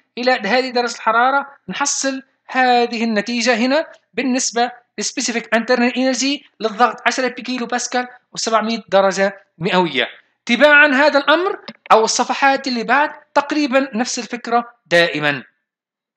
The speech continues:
لو مريت لآخر شيء في هذه المحاضرة، تيبل بي وان فور، هذا الجدول بي وان فور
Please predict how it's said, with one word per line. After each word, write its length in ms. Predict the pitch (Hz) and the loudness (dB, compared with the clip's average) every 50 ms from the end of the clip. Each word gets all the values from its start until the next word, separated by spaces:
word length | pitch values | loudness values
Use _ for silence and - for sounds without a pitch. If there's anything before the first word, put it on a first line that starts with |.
| _ _ _ _ _ - | _ _ _ _ _ 0
لو 220 | 185 226 277 311 | 2 4 4 6
مريت 500 | 330 330 330 339 330 320 277 - - - | 6 4 4 4 2 0 0 -4 -6 -8
لآخر 360 | 240 302 302 320 320 311 294 269 | -2 2 4 4 4 4 0 -2
شيء 360 | 240 - 254 240 226 208 190 | -4 -4 -4 -4 -4 -6 -6
في 120 | - 196 | -4 -2
هذه 240 | 180 196 202 208 214 | 0 0 0 0 -2
المحاضرة، 600 | 214 214 202 - 262 277 285 285 302 311 339 330 - - - _ _ _ _ _ _ _ _ _ _ _ _ _ | -4 -2 0 0 0 0 2 4 4 2 2 0 -4 -10 -20 _ _ _ _ _ _ _ _ _ _ _ _ _
تيبل 500 | - 269 294 285 269 240 254 262 247 170 | 0 0 2 2 2 2 2 0 0 -2
بي 140 | 156 233 277 | -2 0 2
وان 180 | 302 302 285 277 | 2 2 2 2
فور، 580 | - - 226 226 233 240 254 277 269 - - - _ _ _ _ _ - | 0 0 2 4 4 4 4 2 0 -4 -16 -20 _ _ _ _ _ -6
هذا 320 | 156 175 220 277 302 302 | -2 0 2 2 2 2
الجدول 480 | 294 285 254 277 269 285 302 320 330 311 - | 2 2 0 -2 0 0 0 0 0 -2 -6
بي 180 | 160 - 220 | -8 -4 -2
وان 140 | 240 233 233 | 0 0 0
فور 300 | 226 - 262 302 330 - | 0 2 2 2 2 0